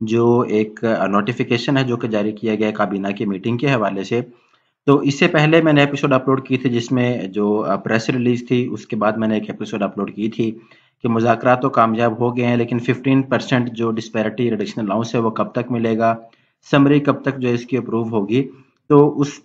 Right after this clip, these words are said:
एपिसोड में भी मैंने ये बात बताई थी कि इसके लिए कैबिनेट की मीटिंग कॉल होगी और कैबिनेट की मीटिंग जब कॉल होगी तो उसमें इसको एजेंडा के तौर पर शामिल किया जाएगा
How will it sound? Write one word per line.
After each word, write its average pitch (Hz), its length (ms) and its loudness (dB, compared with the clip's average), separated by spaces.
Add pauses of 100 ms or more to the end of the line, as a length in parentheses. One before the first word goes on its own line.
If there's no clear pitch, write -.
एपिसोड 139 440 2
में 151 100 4
भी 156 60 4
मैंने 131 260 4
ये 127 100 0
बात 110 280 2
बताई 113 340 0
थी 123 220 -2 (480)
कि 120 280 2
इसके 123 460 -2
लिए 127 120 4
कैबिनेट 113 400 -2
की 123 100 0
मीटिंग 113 320 0
कॉल 123 260 2
होगी 120 260 0
और 120 100 2
कैबिनेट 110 340 -2
की 123 120 -10
मीटिंग 110 340 -2
जब 120 160 -2
कॉल 110 260 2
होगी 113 200 -2
तो 117 120 -4
उसमें 113 280 -4
इसको 117 220 -8
एजेंडा 101 280 -4
के 110 140 -4
तौर 104 180 -2
पर 107 120 -4
शामिल 104 300 -4
किया 123 220 0
जाएगा 120 480 0